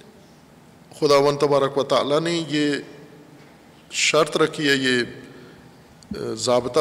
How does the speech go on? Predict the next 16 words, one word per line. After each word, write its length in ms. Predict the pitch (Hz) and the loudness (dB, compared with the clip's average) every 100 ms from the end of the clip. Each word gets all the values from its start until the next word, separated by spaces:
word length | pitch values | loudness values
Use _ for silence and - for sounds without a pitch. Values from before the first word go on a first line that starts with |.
| 151 | 0
مقرر 300 | 151 156 156 | 0 2 0
کیا 340 | 156 165 160 | -2 0 0
ہے 80 | 160 | 0
کہ 140 | 160 156 | -4 -6
اسم 380 | 147 143 139 131 | 0 2 2 -2
اللہ 320 | 131 135 180 185 | -4 0 0 0
کے 100 | 180 | 0
ساتھ 440 | 143 135 143 143 - - - - - - | 2 2 0 -2 -10 -20 -20 -20 -20 -8
آپ 260 | 135 131 135 | -2 -2 -2
کو 120 | 143 | -4
یہ 140 | 131 | -2
کام 360 | 127 131 131 147 - - - - - - - - | -2 -2 -2 -6 -14 -20 -20 -20 -20 -20 -20 -12
انجام 400 | 135 127 120 113 | -8 -4 -2 -2
دینے 240 | 113 117 113 | -2 -4 -6
ہیں۔ 140 | 120 - - - - - - - - - - - - - - - - - | -10 -14 -18 -20 -20 -20 -20 -20 -20 -20 -20 -20 -20 -20 -20 -20 -20 -10
سورہ 440 | - - 143 156 | -4 -2 4 4